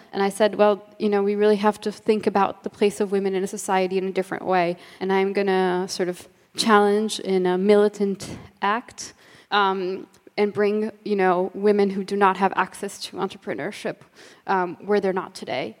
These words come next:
And that's, that's kind of where, uh, where Led by Her was born. Um,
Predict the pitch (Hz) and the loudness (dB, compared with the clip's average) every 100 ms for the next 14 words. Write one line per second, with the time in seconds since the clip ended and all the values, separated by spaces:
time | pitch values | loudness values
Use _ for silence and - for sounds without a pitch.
0 | _ - 202 190 - - - - 208 - | _ -12 -8 -6 -8 -12 -10 -10 -10 -10
1 | - 202 202 185 202 202 - - - 208 | -6 -4 -6 -6 -4 -2 -4 -6 -6 -4
2 | 196 - - 208 208 202 196 196 190 202 | -2 -2 -2 0 2 2 2 2 4 4
3 | 190 190 - 208 220 247 285 - _ _ | 2 -2 2 4 6 4 2 -4 _ _
4 | - - 202 196 185 180 185 180 | -20 -10 -2 2 2 2 0 -2